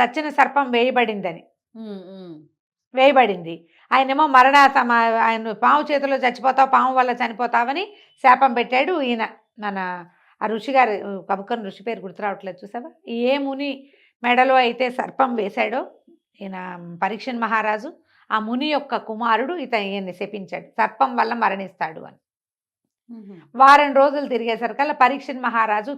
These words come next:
Speaker 1: తక్షకుడి కాటుకి మరణించాడు. ఈ సర్పపు కాటుతోటి నా తండ్రి మరణించాడు కాబట్టి సర్పాన్ని బతకనివ్వకూడదని
Speaker 2: యాగం
Speaker 1: జనమేజయుడు యాగం చేశాడు.
Speaker 2: ఈ తల్లి శాపం వల్ల
Speaker 1: వల్ల
Speaker 2: ఇవన్నీ
Speaker 1: ఈ
Speaker 2: కూడా
Speaker 1: సర్పాలన్నీ వీళ్ళందులో పడ్డాయి. కానీ ఏ తక్షకుడైతే పరీక్షిత్తుని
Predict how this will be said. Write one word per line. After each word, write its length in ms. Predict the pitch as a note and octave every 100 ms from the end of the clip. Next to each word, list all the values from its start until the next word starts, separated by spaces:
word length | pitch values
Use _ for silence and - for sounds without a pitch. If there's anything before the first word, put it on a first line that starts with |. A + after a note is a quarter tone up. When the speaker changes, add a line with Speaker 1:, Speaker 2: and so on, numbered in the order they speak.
| -
Speaker 1:
తక్షకుడి 480 | A3 - D#4 D4 B3+
కాటుకి 420 | B3 G#3 G#3 B3
మరణించాడు. 640 | B3 F#3 E3+ D3 D3 - _ _ _ _ _ _ _ _ _ _ _ C#4+
ఈ 60 |
సర్పపు 520 | C#4 C#4+ C4+ D#4+ D#4 D#4+
కాటుతోటి 640 | D4 D4 D4 D4 C#4+ C#4
నా 160 | C4 C4
తండ్రి 340 | B3+ B3 C#4
మరణించాడు 560 | B3 A3+ A#3+ A#3+ A#3+ A3+
కాబట్టి 320 | A3+ C4 D4+
సర్పాన్ని 600 | - G#3+ - C#4 B3+ B3+
బతకనివ్వకూడదని 1000 | A3 A3 A#3+ A#3 G#3+ G3 F#3 A#3 D#4+ - _ -
Speaker 2:
యాగం 200 | C4 A#3+
Speaker 1:
జనమేజయుడు 680 | C#4+ D4+ D#4 D4 C#4 C#4 E4
యాగం 440 | C#4 G#3+ G3 F3+
చేశాడు. 640 | D#3+ - - _ _ _ C#4+
Speaker 2:
ఈ 120 | A3+
తల్లి 260 | D#4+ D#4
శాపం 360 | D4 D4 C#4+ C#4
వల్ల 200 | C#4 D#4+
Speaker 1:
వల్ల 260 | G#4 D#4+ F4+
Speaker 2:
ఇవన్నీ 180 | D#4+
Speaker 1:
ఈ 60 | E4+
Speaker 2:
కూడా 140 | D4+
Speaker 1:
సర్పాలన్నీ 640 | D#4+ E4+ E4+ E4 E4 F4+ G4+
వీళ్ళందులో 500 | D#4+ C4+ B3 G#3 A#3
పడ్డాయి. 320 | F3+ D#3 - _ _ -
కానీ 420 | C4+ D#4 A4 - _ _ _
ఏ 280 | A#3 B3+ D#4
తక్షకుడైతే 880 | D#4+ D#4 - D#4+ D#4+ D4 D4 D4 C#4+
పరీక్షిత్తుని 880 | C#4 C4 C4+ C#4 B3+ C4+ B3 A3+